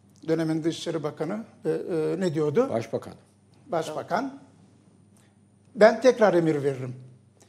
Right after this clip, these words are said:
Speaker 1: Bir tane cümle. Şimdi ya bunu söylemeyin. Yani bunu söylemeyin. Veyahut da söylüyorsanız arkanızda, arkasında durun. Ben bu ülkenin dış politikasını yazan, çizen, anlatan biri olarak yani ne kadar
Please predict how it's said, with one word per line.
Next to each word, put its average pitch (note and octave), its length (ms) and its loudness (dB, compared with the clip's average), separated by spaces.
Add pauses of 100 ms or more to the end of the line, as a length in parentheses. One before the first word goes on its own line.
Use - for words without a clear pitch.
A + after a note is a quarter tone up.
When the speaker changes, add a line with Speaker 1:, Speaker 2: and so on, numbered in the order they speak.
(240)
Speaker 1:
Bir A3 280 6
tane A#3 300 2
cümle. F3+ 320 -2 (1080)
Şimdi G3 320 2 (300)
ya G3 200 8
bunu B3 260 4
söylemeyin. C4+ 680 4 (300)
Yani F3+ 220 -4
bunu A#3+ 160 0
söylemeyin. G#3 540 6 (360)
Veyahut A3 200 6
da A#3+ 60 2
söylüyorsanız C4+ 580 4
arkanızda, G#3+ 600 6
arkasında F#3 580 0
durun. B2 220 -6 (400)
Ben A3 380 2
bu A#3 160 4
ülkenin G3 400 -2
dış A3+ 220 -2
politikasını F3+ 840 0
yazan, F3 380 2
çizen, F3+ 400 -4
anlatan E3 520 -4
biri C#3+ 100 4
olarak D3+ 360 4 (760)
yani E3 260 2 (760)
ne D#3 340 2
kadar G#3+ 420 6